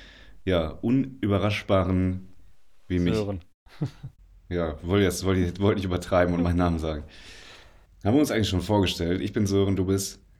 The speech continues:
Speaker 2: Dominik.
Speaker 1: Ja, richtig. Schneid
Speaker 2: Aber
Speaker 1: ich an den Anfang.
Speaker 2: Ja, ganz toll. Aber hier, wo wir grad jetzt so bei, bei, äh, Produktion sind, Stefan Raab, ja, nur echt mit zweiundfünfzig zehn, ähm,
Speaker 1: <laughs>
Speaker 2: arbeitet wohl im Hintergrund an einem Remake von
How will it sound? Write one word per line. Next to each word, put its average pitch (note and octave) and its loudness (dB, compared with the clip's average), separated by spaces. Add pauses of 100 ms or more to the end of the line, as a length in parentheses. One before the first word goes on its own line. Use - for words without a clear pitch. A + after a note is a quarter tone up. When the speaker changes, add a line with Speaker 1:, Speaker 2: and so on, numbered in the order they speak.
Speaker 2:
Dominik. G2 -8 (580)
Speaker 1:
Ja, F#2 0
richtig. E2 -6 (140)
Schneid G#2+ 2
Speaker 2:
Aber B2+ 6
Speaker 1:
ich F#2+ 0
an F2+ 0
den - -6
Anfang. E2 -6 (180)
Speaker 2:
Ja, G#2 0 (240)
ganz G#2+ -4
toll. F#2 -6 (1120)
Aber A2+ 2
hier, C3 -2
wo A#2 -4
wir A#2+ -4
grad B2 0
jetzt B2 -6
so B2 -4
bei, A2+ 0
bei, G#2 -4
äh, G2+ -10 (120)
Produktion C#3 -4
sind, A#2+ -2 (640)
Stefan B2+ -2
Raab, B2+ 4 (320)
ja, A2 -6 (460)
nur A#2+ -4
echt C3 -4
mit A#2+ -8
zweiundfünfzig B2+ -4
zehn, C#3 -6 (760)
ähm, A#2 0
Speaker 1:
<laughs> B2 -2
Speaker 2:
arbeitet C#3+ 4
wohl C#3+ 0
im C3+ -2
Hintergrund C#3+ -2
an C3+ 0
einem B2+ 0
Remake D3+ 2
von C#3 -4